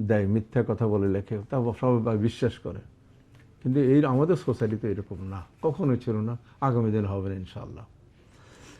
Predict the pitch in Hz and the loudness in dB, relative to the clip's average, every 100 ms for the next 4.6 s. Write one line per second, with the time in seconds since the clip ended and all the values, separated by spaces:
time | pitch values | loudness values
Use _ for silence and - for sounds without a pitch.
0 | - 131 151 180 151 - - - - - | 0 4 6 6 4 -2 -18 -20 -20 -20
1 | - - - - - 107 120 139 160 123 | -20 -20 -20 -20 -6 2 6 8 8 8
2 | 131 139 135 117 135 123 - 190 196 208 | 8 8 6 4 4 4 4 4 8 6
3 | 202 - 117 120 143 160 151 - 160 147 | 4 2 2 6 6 4 0 -2 0 2
4 | 110 101 101 135 151 | 4 2 0 0 0